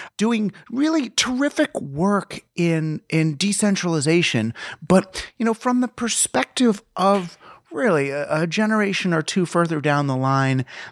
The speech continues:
than me. And she is, I, I don't even want to use the word optimistic because it sounds like a bias. She, she is hopeful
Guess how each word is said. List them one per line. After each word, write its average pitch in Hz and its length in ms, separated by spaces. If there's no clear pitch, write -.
than 123 340
me. 117 380
And 147 180
she - 560
is, 190 360
I, 185 240
I 196 200
don't 240 160
even 240 200
want 208 140
to 185 60
use 180 320
the 165 120
word 151 360
optimistic - 720
because 139 240
it - 140
sounds 156 300
like 151 160
a 120 60
bias. 117 600
She, - 300
she - 360
is 202 240
hopeful 175 600